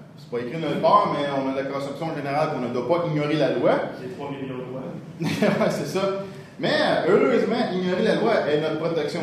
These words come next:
Speaker 1: aussi, parce que, selon une maxime en référence aux lois de contrat, on ne peut pas être tenu de respecter une entente ou contrat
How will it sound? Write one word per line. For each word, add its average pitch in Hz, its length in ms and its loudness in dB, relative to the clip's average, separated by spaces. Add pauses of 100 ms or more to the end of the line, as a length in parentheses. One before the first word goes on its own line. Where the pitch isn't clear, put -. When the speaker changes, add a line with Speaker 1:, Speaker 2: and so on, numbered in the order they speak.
Speaker 1:
aussi, 180 200 -6
parce 135 200 -4
que, 165 120 -2 (560)
selon 185 260 2
une 196 60 2
maxime 190 460 2
en 151 160 6
référence 165 480 2
aux 151 40 0
lois 156 160 4
de 165 60 0
contrat, 147 500 0
on 143 60 0
ne 143 80 -2
peut 151 140 -4
pas 214 180 4
être - 200 0
tenu 185 340 4
de 147 60 4
respecter 208 640 2
une 180 160 0
entente 165 500 0
ou 131 40 -2
contrat 147 580 -2